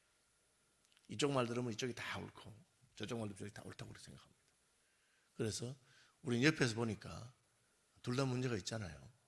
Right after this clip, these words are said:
한쪽은 문제 있을 수는 없잖아요. 그런데 사람은 자기 문제는 잘 보지 못합니다. 그러면 어떻게 합니까? 내가 다른 사람에 대해서 저가 나한테 한 그대로 내가 갚아주겠다. 이것이 정당하다고 나는 생각하지만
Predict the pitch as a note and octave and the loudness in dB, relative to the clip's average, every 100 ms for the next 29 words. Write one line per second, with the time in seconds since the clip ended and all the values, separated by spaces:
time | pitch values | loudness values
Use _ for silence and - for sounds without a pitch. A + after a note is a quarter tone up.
0 | _ - G#2+ D3+ C3 G#2 G#2 G2 - F#2+ | _ -8 -4 0 0 0 -2 -4 -8 -12
1 | - F#2 - - A#2 G#2 G#2 - G#2+ G#2+ | -14 -16 -16 -6 -4 -2 -4 -2 -2 -2
2 | A2 B2+ - - - - A#2 A#2+ A2 G#2 | -4 -8 -14 -20 -14 -4 0 0 0 -2
3 | F#2+ F2+ E2+ G2 F#2+ F2 - G#2 F2+ - | -4 -6 -6 -8 -8 -10 -12 -16 -20 -20
4 | _ _ _ _ _ _ _ _ _ _ | _ _ _ _ _ _ _ _ _ _
5 | _ - F2 G#2+ A#2+ G2+ G#2 G2+ F2 - | _ -20 -4 0 0 0 -4 -6 -8 -12
6 | - - _ _ _ _ _ _ - G#2 | -20 -20 _ _ _ _ _ _ -4 -4
7 | G2+ F#2+ G#2+ B2 A#2 G2+ G2 G#2 - G2 | -2 -2 0 2 4 2 0 -2 -4 -8
8 | G#2+ - _ _ _ _ - E3+ D#3 C#3+ | -10 -16 _ _ _ _ 0 4 8 8
9 | A#2 B2+ B2+ A2+ B2 A2 G#2+ A#2 B2 B2 | 8 6 4 0 -2 -2 2 4 4 4
10 | A#2+ A#2+ A#2+ G#2 G2+ - C3+ B2+ - C#3+ | 2 -2 -4 -4 -4 0 -2 0 0 2
11 | C#3+ C#3+ C3 G#2 B2+ A#2+ A#2 A2+ G#2 G#2 | 4 4 4 4 2 2 0 -4 -6 -6
12 | F2+ G#2 | -8 -8